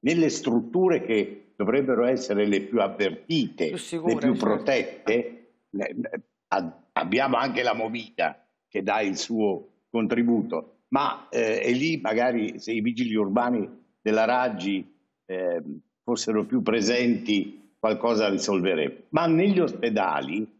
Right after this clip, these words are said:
Speaker 1: eh, il, quel, quella, la, la filiera delle dichiarazioni avrebbero dovuto avvertirmi,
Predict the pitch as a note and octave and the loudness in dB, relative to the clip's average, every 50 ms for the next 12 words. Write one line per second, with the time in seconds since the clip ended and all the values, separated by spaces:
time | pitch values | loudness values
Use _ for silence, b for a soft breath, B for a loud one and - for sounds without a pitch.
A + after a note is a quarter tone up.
0 | _ _ _ _ _ _ - A2 G#2+ G#2 G2+ G2 G2+ G2+ - - - - - - | _ _ _ _ _ _ -4 -2 0 0 0 0 -2 -4 -6 -10 -10 -6 -2 0
1 | E3+ D#3 - - - F#3+ G3 F#3+ - F#3 - C3+ - - - G3 G3 F#3 E3+ C#3+ | 0 0 0 2 2 2 4 4 4 4 2 2 2 2 0 2 4 4 4 4
2 | - - B2 A#2+ A#2 - - - - C3 B2 A#2 - - - - _ - B2 B2 | 2 2 2 0 0 -2 -6 -6 -2 0 0 0 0 -4 -14 -16 _ -2 -2 -2
3 | - - C3+ C3+ D3+ F#3 G3 F3+ F3 D3 C3+ B2+ B2+ C3 B2+ A#2+ B2 - - - | 0 0 0 2 4 4 4 4 2 2 2 2 2 2 2 0 -4 -6 -2 0
4 | C#3 C3 B2 B2+ - - - C#3 C#3 A#2+ G2+ F#2 F#2 F2+ F2+ - _ _ _ _ | 0 2 2 0 -2 -2 -2 -2 0 0 0 -2 -4 -8 -12 -12 _ _ _ _
5 | _ - A#2+ A2+ B2+ D3 D3 D3 C#3+ C3 B2 B2 B2+ C#3+ E3+ D#3+ - C#3+ B2 G#2+ | _ -4 -2 0 0 2 2 2 2 2 2 2 2 2 2 2 0 0 0 0
6 | A#2+ A#2+ G#2 - - - - A2+ G#2 F#2 D#2+ - E2+ F2 E2+ F2 - | 0 0 0 -2 -6 -8 -4 -2 -2 -2 -2 -4 -8 -10 -10 -10 -12